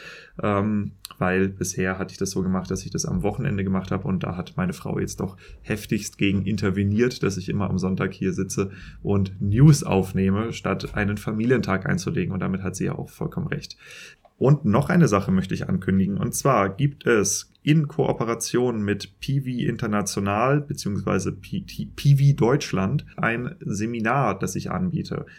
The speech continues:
Und in diesem Seminar geht es um verschiedene Strategien, dem Preiswettbewerb zu entgehen. Also das heißt, wir werden ein bisschen über das Thema strategische Positionierung sprechen. Wir werden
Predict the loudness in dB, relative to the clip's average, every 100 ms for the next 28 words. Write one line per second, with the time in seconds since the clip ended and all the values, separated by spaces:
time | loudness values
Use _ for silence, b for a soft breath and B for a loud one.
0 | B -4 -2 -2 -2 -4 -4 -6 -4 -2
1 | 0 0 0 0 -2 -2 -4 -4 -4 -6
2 | -6 -6 -6 -8 -6 -6 -6 -4 -2 0
3 | -2 B B _ 0 2 2 0 0 0
4 | 0 -2 -2 0 0 -2 -4 -4 -4 -4
5 | -4 -4 -2 -4 -4 -2 -2 -2 -2 0
6 | 0 -2 -2 -2 -2 -2 -4 -4 -4 -2
7 | -2 B B -8 -6 -2 -2 -2 -4 -6
8 | -8 -6 -4 2 2 2 0 -2 -2 -2
9 | -8 B B -4 2 2 2 -2